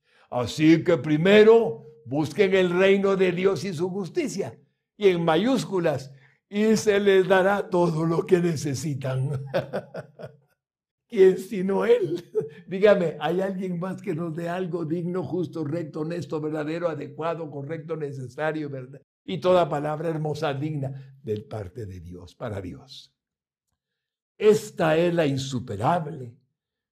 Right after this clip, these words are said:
promesa que recibimos de Dios para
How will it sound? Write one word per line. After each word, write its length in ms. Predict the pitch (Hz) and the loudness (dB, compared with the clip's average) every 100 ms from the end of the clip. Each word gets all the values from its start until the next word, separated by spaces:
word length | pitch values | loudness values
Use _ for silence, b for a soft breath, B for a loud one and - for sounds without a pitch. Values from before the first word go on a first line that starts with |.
| _ | _
promesa 960 | 135 131 139 202 196 - 202 170 - - _ _ _ _ | -10 -6 2 4 4 2 0 0 -8 -18 _ _ _ _
que 140 | - 156 | -6 -2
recibimos 840 | 156 147 147 135 165 175 170 160 | -2 -2 -4 -2 -2 0 0 2
de 140 | 135 131 | 2 2
Dios 800 | 143 160 160 135 - - - _ _ _ _ _ _ - | 6 6 6 4 -6 -10 -18 _ _ _ _ _ _ -8
para 1000 | 143 131 123 117 110 110 95 87 - | -4 -2 -2 -2 -6 -8 -12 -14 -18